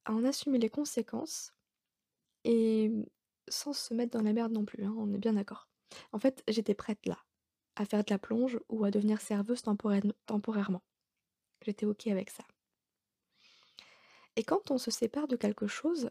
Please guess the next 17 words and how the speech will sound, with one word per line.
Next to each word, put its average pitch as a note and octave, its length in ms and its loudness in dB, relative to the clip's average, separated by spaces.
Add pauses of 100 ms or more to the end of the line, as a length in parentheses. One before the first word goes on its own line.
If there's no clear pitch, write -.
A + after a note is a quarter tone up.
(100)
bah, A3+ 100 -2
on A#3 60 -2
fait G4+ 140 -2
de C4+ 100 0
la B3 40 2
place A#3+ 260 -2
pour - 160 -2
autre G#3+ 120 0
chose. - 380 -6 (880)
Et A#3+ 80 4
c'est B3+ 160 4
là C4+ 140 6
où D4 100 8
je B3 60 10
veux A3+ 100 2
en G#3 80 6
venir. G#3 280 -4